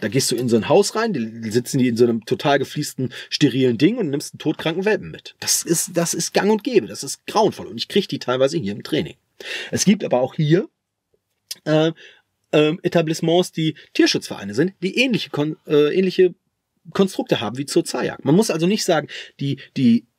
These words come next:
der Tierhandel, der Tierbedarfshandel, dieser Laden ist das Problem, sondern das Konzept ist das Problem. Es gibt, ähm, Welpenbauernhöfe oder Welpenfarmen oder wie auch immer sie sich schimpfen, da sind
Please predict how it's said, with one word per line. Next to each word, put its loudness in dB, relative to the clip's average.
der 2
Tierhandel, 0
der 2
Tierbedarfshandel, -2
dieser 2
Laden 2
ist -10
das -12
Problem, -16
sondern -8
das -4
Konzept 0
ist -12
das -16
Problem. -20
Es 0
gibt, 0
ähm, 0
Welpenbauernhöfe 0
oder 4
Welpenfarmen 0
oder 0
wie 2
auch 0
immer 0
sie -8
sich -10
schimpfen, 0
da 2
sind 2